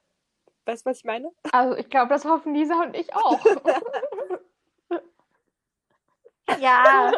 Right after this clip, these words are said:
Speaker 3: ich weiß ja nicht, wie dein Lebensplan aussieht, aber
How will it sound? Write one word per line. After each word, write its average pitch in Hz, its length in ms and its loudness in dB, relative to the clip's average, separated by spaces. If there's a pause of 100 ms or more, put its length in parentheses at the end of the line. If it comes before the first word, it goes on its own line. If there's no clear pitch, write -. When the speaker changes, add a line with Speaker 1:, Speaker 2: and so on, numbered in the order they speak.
(280)
Speaker 3:
ich - 100 -4
weiß 277 260 4
ja - 60 0
nicht, 294 200 2
wie 262 60 -2
dein 247 200 2
Lebensplan 233 580 0
aussieht, 262 560 0 (180)
aber 247 480 4